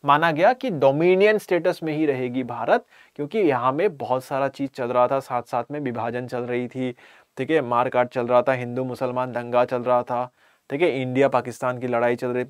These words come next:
people were moving across the borders। तो इन सारी चीज़ों के लिए, ठीक है, यहाँ पे देखा गया कि भारत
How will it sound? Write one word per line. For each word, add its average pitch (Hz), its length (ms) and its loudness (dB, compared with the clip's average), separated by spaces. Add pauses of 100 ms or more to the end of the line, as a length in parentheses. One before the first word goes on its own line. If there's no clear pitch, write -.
(120)
people 139 280 0
were 135 120 0
moving 131 380 -6
across 127 380 -4
the 123 160 -4
borders। 120 440 -4 (320)
तो 202 80 -4
इन 202 180 2
सारी 196 220 4
चीज़ों 175 320 -2
के 170 160 0
लिए, 135 280 0 (400)
ठीक 139 160 -4
है, 165 120 4 (360)
यहाँ 127 200 -4
पे 143 120 2
देखा 135 280 0
गया 175 280 4
कि - 180 -8
भारत 156 380 2